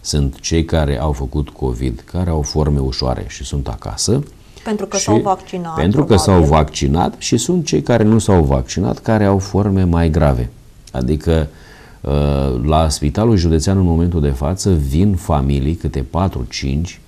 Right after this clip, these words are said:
Speaker 1: din familie, pentru că o persoană care crede că are, bă, simptome de răceală din asta, bă, sezonieră, virusul obișnuit de gripă, stau acasă, îl transmit și la ceilalți și după opt,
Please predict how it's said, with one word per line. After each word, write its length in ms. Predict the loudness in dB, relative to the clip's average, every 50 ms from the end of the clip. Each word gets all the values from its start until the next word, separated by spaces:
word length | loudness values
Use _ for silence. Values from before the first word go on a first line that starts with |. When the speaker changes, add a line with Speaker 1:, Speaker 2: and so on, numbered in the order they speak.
| -20 -20 -20 -16 -8
Speaker 1:
din 220 | -2 0 0 0 0
familie, 640 | 0 -2 -2 -2 -2 -4 -4 -2 -2 0 0 -2 -4 -8 -14 -20 -20 -20 -10 -4
pentru 220 | -2 0 0 0
că 240 | -2 -2 -4 -4 -4 -6 -6 -2
o 140 | 0 0
persoană 500 | 0 0 0 -2 -2 -2 0 0 0 0
care 440 | -2 -2 -2 -2 0 0 -2 -4 -6 -10 -16 -20 -20
crede 320 | -8 -4 -2 0 0 0 -2
că 120 | -2 -2
are, 300 | -2 0 0 0 -2 -2 -2
bă, 260 | -2 -2 -2 -4 -6 -8 -10 -16 -20 -20 -20 -20 -12
simptome 540 | -4 -2 0 0 2 2 4 4 4 4
de 260 | 2 0 2 2 2 4
răceală 540 | 4 2 2 0 0 -2 0 0 0 0
din 180 | 0 0 -2 -2
asta, 380 | -2 -2 -2 -2 -2 -4 -2 -2
bă, 120 | -4 -6 -6
sezonieră, 840 | -2 -2 0 0 0 0 0 -2 -2 -2 -2 -2 -2 -2 -2 -4 -6 -10 -16 -20 -20 -20 -20 -20 -20 -20 -20 -20 -20 -20 -20 -20 -20 -20 -20 -20 -20 -20 -20 -20 -20 -14 -8
virusul 420 | -2 2 2 4 4 2 2 0
obișnuit 520 | 0 2 0 -2 -2 -2 0 0 0 0 0
de 180 | 0 -2 -2 -2
gripă, 420 | -2 -2 -2 0 0 0 0 0 -2 -6 -12 -20 -20 -20 -20 -20 -20 -20 -20 -20 -20 -20 -20 -16
stau 360 | -14 -8 -2 2 4 4 4
acasă, 560 | 4 2 2 0 0 0 0 0 0 2 2 2
îl 100 | 2 2
transmit 500 | 2 0 0 0 0 0 0 0 -2 -6
și 180 | -8 -4 -2
la 140 | 0 0 0
ceilalți 520 | 0 0 0 0 0 0 0 0 -2 -2
și 100 | -2 -2
după 240 | -2 -2 0 0 0
opt, 540 | 2 2 4 4 4 2 0 -4 -10 -6 -4